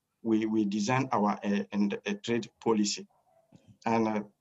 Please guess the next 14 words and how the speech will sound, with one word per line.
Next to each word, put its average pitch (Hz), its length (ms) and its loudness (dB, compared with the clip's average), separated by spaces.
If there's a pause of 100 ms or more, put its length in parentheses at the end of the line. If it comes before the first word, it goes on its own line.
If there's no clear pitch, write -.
(180)
uh, 110 200 2
this 135 280 0
will 107 220 0
help, 123 320 -2
uh, 104 60 0
the, 101 280 0
the, 101 340 -2
the 101 120 0 (100)
continent 120 440 -2
to, 101 300 -2 (100)
to, 101 200 -2
to 104 140 -2
go 113 160 0
forward. 104 320 0